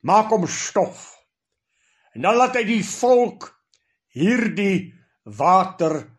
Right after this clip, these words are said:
drink. Julle gaan hierdie goud wat julle in 'n kalf gemaak het, gaan stof gemaak word deur my. En julle gaan dit drink. Ek het geen simpatie.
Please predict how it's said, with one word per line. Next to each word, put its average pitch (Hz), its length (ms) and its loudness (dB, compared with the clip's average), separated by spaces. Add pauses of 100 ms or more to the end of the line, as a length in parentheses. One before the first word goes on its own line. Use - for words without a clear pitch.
(260)
drink. 143 520 -8 (920)
Julle 269 340 2
gaan 262 300 -2
hierdie 240 720 -2 (400)
goud - 580 -2
wat 226 220 -2
julle 208 260 2 (460)
in 190 80 2
'n 190 200 -2
kalf 247 300 2 (100)
gemaak 185 400 2
het, 190 160 -6
gaan 180 200 -2
stof - 520 -4 (120)
gemaak 175 420 0
word 160 220 0
deur 147 220 0
my. 143 180 -2 (880)
En 202 180 0
julle 214 260 2
gaan 202 380 -2
dit 185 220 -2 (220)
drink. 139 500 -8 (760)
Ek 247 140 2
het 254 140 -2
geen 185 840 -2 (180)
simpatie. 202 880 -2